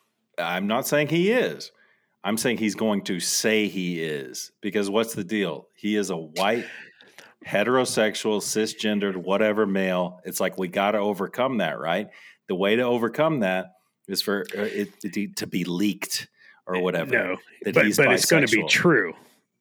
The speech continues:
Speaker 2: It may get,
Speaker 1: Well,
Speaker 2: yeah, it may get leaked, but it's
Speaker 1: I
Speaker 2: gonna be
Speaker 1: don't know.
Speaker 2: true.
Speaker 1: Maybe. I don't know. The guy seems to be a hound to me, but whatever. I mean, it doesn't
Speaker 2: Nah,
Speaker 1: matter.
Speaker 2: man.
Speaker 1: I, I, we are calling it on C three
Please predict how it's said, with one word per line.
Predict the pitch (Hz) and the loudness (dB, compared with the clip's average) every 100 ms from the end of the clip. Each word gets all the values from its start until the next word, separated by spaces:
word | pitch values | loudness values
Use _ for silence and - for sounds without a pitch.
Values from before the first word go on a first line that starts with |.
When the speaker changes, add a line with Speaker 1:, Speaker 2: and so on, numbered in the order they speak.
| _ _ | _ _
Speaker 2:
It | 143 | 4
may | 180 196 | 6 8
get, | 151 | 8
Speaker 1:
Well, | 160 | 8
Speaker 2:
yeah, | 131 | 6
it | 120 | 8
may | 165 | 6
get | 147 | 8
leaked, | 156 139 | 6 6
but | 151 | 6
it's | 147 | 8
Speaker 1:
I | |
Speaker 2:
gonna | 185 180 | 6 6
be | |
Speaker 1:
don't | 143 | 4
know. | 120 | 2
Speaker 2:
true. | - 180 110 90 - _ _ - - - - | 4 6 4 0 -10 _ _ -20 -20 -18 0
Speaker 1:
Maybe. | 208 170 107 98 196 - _ _ _ _ | 4 6 4 2 -2 -14 _ _ _ _
I | 131 160 | 4 4
don't | 101 | 4
know. | 82 90 - _ - | 2 -2 -4 _ -8
The | 104 | 2
guy | 139 | 4
seems | 160 151 135 | 4 4 2
to | 104 | 2
be | 107 | 0
a | 85 | 0
hound | 98 107 98 87 | 0 0 0 -4
to | 82 | -4
me, | 95 87 80 _ _ _ - | -4 -4 -8 _ _ _ 0
but | 107 98 92 - _ _ _ _ | 4 4 0 -10 _ _ _ _
whatever. | 78 120 120 98 71 | -2 2 4 2 -2
I | 78 | -4
mean, | 87 82 - _ | -2 -4 -8 _
it | 98 | 0
doesn't | 143 143 113 | 2 4 4
Speaker 2:
Nah, | |
Speaker 1:
matter. | 107 127 98 95 | 4 4 4 2
Speaker 2:
man. | |
Speaker 1:
I, | 107 120 147 | 0 0 -2
I, | |
we | 160 135 135 143 | -6 -4 2 4
are | 165 | 2
calling | - 135 135 123 | 2 2 4 4
it | 107 101 | 0 0
on | 98 95 | -2 -2
C | 90 120 120 | -2 -4 -4
three | - 104 104 98 | -4 -2 -2 -2